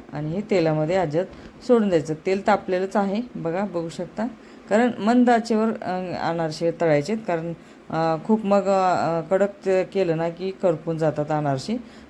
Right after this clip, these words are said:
म्हणून आपल्याला, अ, अलगद आता ह्याच्यावरती तेल शिंपडायचं आहे. अ, तर बघा झालेला आहे अनारसा, किती छान मस्त झालेला आहे. कलर पण गुलाबी कलर आलेला आहे, बघू शकता. तर, अ, आता असेच मी अनारसे सगळे मी करून घेणार आहे.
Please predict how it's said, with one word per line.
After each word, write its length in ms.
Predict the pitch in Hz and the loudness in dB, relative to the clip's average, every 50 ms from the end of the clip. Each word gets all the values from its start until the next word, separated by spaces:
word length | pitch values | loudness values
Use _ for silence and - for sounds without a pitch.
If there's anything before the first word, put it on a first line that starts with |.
| - - | -8 -6
म्हणून 260 | 165 165 175 185 180 | -4 -2 -2 0 -2
आपल्याला, 420 | 175 160 165 160 156 175 208 - - - - - - | -2 -2 -2 -4 -2 -2 -4 -4 -6 -10 -16 -18 -10
अ, 140 | - 165 165 - - - | -8 -8 -8 -8 -8 -4
अलगद 480 | - 160 175 170 165 185 190 190 - - | 0 0 2 2 2 0 -2 -2 -4 -6
आता 260 | 170 160 - 185 208 262 262 - - - - - | -6 -2 -2 -2 -2 -2 -4 -8 -18 -20 -14 -8
ह्याच्यावरती 560 | - 165 156 170 170 170 160 151 - 208 233 226 - - | -8 -4 0 2 2 2 2 2 0 -2 -4 -4 -2 -2
तेल 220 | 175 170 180 208 220 | 0 0 0 0 -2
शिंपडायचं 580 | 220 - 247 220 220 180 170 165 156 156 165 | 0 2 2 2 2 2 0 0 2 2 0
आहे. 220 | 156 165 175 147 139 - - - - - - - - - | 0 0 0 -2 -4 -6 -12 -20 -20 -20 -20 -20 -10 -6
अ, 420 | 151 151 151 151 147 143 135 135 139 - - | -4 -2 -2 -2 -2 -2 -4 -4 -6 0 0
तर 80 | 196 190 | 0 2
बघा 280 | 190 208 180 156 143 | 2 2 4 4 2
झालेला 480 | 139 151 202 220 214 202 202 208 226 240 | 2 2 4 4 4 4 4 2 4 4
आहे 220 | 226 220 233 220 | 4 4 4 4
अनारसा, 460 | 220 220 208 196 196 190 190 - 226 226 | 2 2 2 0 -2 -2 -2 -4 -4 -4
किती 400 | 233 - - - 196 185 208 208 - - | -4 -6 -10 -12 -8 -6 -6 -6 -4 -2
छान 240 | 220 208 214 214 | 0 2 2 2
मस्त 280 | 202 202 202 202 - 208 | 2 2 -2 -2 -4 -4
झालेला 400 | 202 214 240 240 226 202 202 202 | -2 0 2 4 4 4 4 4
आहे. 100 | 196 196 | 2 2
कलर 300 | 196 - 185 175 180 180 | 0 -2 -2 0 0 0
पण 240 | 180 - 190 190 190 | 0 -2 -4 -4 -4
गुलाबी 320 | 180 175 165 165 160 165 | -2 0 0 0 0 -2
कलर 300 | 170 - 175 165 170 170 | -4 -4 -2 0 0 0
आलेला 320 | 170 165 165 165 175 180 180 | 2 2 0 0 0 0 0
आहे, 240 | 165 165 170 196 220 220 - - - - - - - - - | 0 0 0 -2 -4 -6 -10 -16 -20 -20 -20 -20 -20 -12 -2
बघू 200 | 156 165 170 175 | 0 2 2 2
शकता. 400 | 196 - 214 220 - - 202 233 254 - - - - - - - - - - | 0 -2 -4 -4 0 0 0 0 0 -4 -10 -18 -20 -20 -20 -20 -20 -4 2
तर, 160 | 185 190 190 | 2 4 6
अ, 460 | 196 196 190 190 190 185 175 - - | 6 4 4 4 2 0 0 0 0
आता 240 | - 190 208 254 247 | 0 0 4 4 4
असेच 320 | 240 247 247 277 277 254 254 | 4 4 2 0 -2 0 0
मी 140 | 254 269 | 0 2
अनारसे 400 | 262 247 226 220 214 208 - 233 | 2 2 4 4 2 2 0 -4
सगळे 320 | 220 220 233 208 208 208 208 | -4 -2 -2 -2 -2 0 0
मी 140 | 214 214 202 | 0 -2 0
करून 300 | - 196 196 196 208 208 | 0 0 0 2 2 4
घेणार 300 | 233 247 208 208 202 196 | 4 4 4 4 4 2
आहे. 280 | 180 160 180 202 254 | 2 0 0 -2 -4